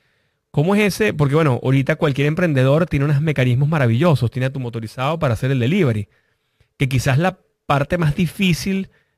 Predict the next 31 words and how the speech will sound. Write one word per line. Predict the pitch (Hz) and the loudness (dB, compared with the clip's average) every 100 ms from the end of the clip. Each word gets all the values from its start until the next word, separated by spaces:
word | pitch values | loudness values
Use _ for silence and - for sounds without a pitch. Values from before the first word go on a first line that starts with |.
| _ | _
de | 127 135 | -6 0
un | 135 151 | 0 0
emprendimiento | 165 175 139 135 143 | -2 -4 -4 -4 -4
ahorita | 160 156 | -6 -6
es | 147 | -10
cómo | - 139 165 | -10 -8 -6
llegarle | 151 123 127 143 | -4 -4 -4 -4
al | 156 | -8
cliente | 127 120 156 135 120 185 180 _ _ _ _ | -8 -6 -4 -4 -6 -12 -16 _ _ _ _
si | _ 139 | _ -8
no | 131 | -6
tienes | 135 143 | -4 -4
capital, | 151 165 170 139 117 117 | -4 -6 -4 -4 -6 -8
si | 131 | -10
no | 135 | -10
tienes | 139 151 | -8 -8
carro, | - 113 110 | -6 -8 -8
no | 135 | -10
tienes | 160 151 | -8 -6
motos, | 135 113 113 135 | -4 -6 -8 -10
no | |
tienes | 139 147 | -8 -6
lo | |
motorizado, | 151 135 113 120 - _ _ _ | -6 -6 -6 -8 -10 _ _ _
pero | 123 123 | -2 0
ya | 131 | 0
tienes | 156 156 | 0 0
una, | 170 165 | 0 -2
una, | 135 131 147 - | -2 -2 -4 -4
una, | 131 147 143 - | -2 0 0 -2
una, | 127 139 147 131 113 107 104 | -2 0 0 -2 -2 -4 -6